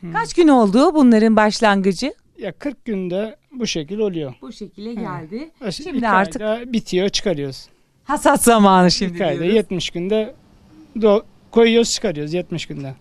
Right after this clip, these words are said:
Speaker 2: Evet. Nelere dikkat etmemiz gerekiyor? Ee, neye özen gösteriyoruz burada şimdi?
Speaker 1: Bunda sinek özen gösteriyoruz, derecesine özen gösteriyoruz. Mesela derecesi yüksek oldu mu verim düşük oluyor. Düşük oldu mu yine düşük oluyor. Klima, iklimlendirme yapıyoruz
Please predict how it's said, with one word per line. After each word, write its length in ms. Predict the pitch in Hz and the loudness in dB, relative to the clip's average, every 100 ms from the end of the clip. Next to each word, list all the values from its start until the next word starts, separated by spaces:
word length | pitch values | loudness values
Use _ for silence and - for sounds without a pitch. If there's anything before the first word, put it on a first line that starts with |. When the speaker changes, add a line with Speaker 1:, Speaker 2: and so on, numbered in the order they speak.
| 262 | -14
Speaker 2:
Evet. 120 | 262 - - - | -14 -16 -12 -4
Nelere 420 | 349 466 539 508 | 0 4 4 4
dikkat 380 | 381 - 247 247 | 2 4 4 4
etmemiz 500 | 233 240 226 214 190 | 0 2 4 2 2
gerekiyor? 680 | 226 214 202 226 214 240 233 - 254 - | 2 2 2 2 2 2 -2 -16 -20 -4
Ee, 240 | 240 240 269 | 0 2 2
neye 320 | 359 381 320 | 2 4 2
özen 360 | 254 294 262 | 2 2 2
gösteriyoruz 720 | 220 202 - 208 196 185 180 165 | 2 2 0 0 2 0 -2 -4
burada 240 | 170 165 | -4 -2
şimdi? 300 | - 180 185 | -6 -8 -10
Speaker 1:
Bunda 120 | 254 | -10
sinek 380 | 226 - 254 247 - _ _ _ - | -12 -8 -6 -8 -12 _ _ _ -12
özen 320 | 214 175 156 | -8 -6 -8
gösteriyoruz, 480 | 143 127 170 196 202 | -10 -12 -10 -8 -4
derecesine 500 | 226 233 226 214 233 | -2 -2 -2 -4 -4
özen 280 | 202 165 147 | -6 -6 -8
gösteriyoruz. 560 | 139 - 151 160 185 - _ _ _ _ _ - | -10 -10 -8 -8 -12 -18 _ _ _ _ _ -16
Mesela 340 | 220 160 160 | -10 -8 -4
derecesi 480 | 190 190 170 165 180 | -2 -2 -2 -4 -4
yüksek 400 | 185 202 - 151 | -4 -4 -4 -2
oldu 200 | 143 147 | -4 -4
mu 160 | 208 208 | -4 -4
verim 280 | 185 185 | -2 -2
düşük 220 | 190 - 175 | -4 -4 -4
oluyor. 260 | 143 143 - - | -4 -6 -10 -6
Düşük 260 | 220 214 208 | 0 2 4
oldu 240 | 190 160 | 2 2
mu 160 | 190 226 | -2 -2
yine 300 | 214 214 196 | 0 2 2
düşük 220 | 165 147 | -2 -4
oluyor. 260 | 151 170 233 - - - - - | -2 0 0 -2 -18 -20 -20 -6
Klima, 460 | - 233 214 185 190 - | 0 2 2 0 -2 -6
iklimlendirme 840 | 240 196 214 208 196 185 175 175 175 | -8 -2 0 2 2 0 0 0 0
yapıyoruz 420 | 131 160 185 | -2 -4 -6